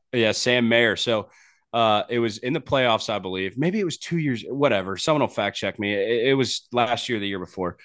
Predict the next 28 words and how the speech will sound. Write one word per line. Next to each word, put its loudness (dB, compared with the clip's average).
They're 6
at 4
Martinsville, 4
which -2
is -6
a -6
very, -2
a -2
short -4
track, -2
and, 0
uh, 2
it's, -2
it's -2
bumping 0
and -2
banging. 0
I 0
mean, -2
you're -2
getting -4
spun. -2
And -4
by 6
the 2
way, 4
Ty 0
Gibbs -2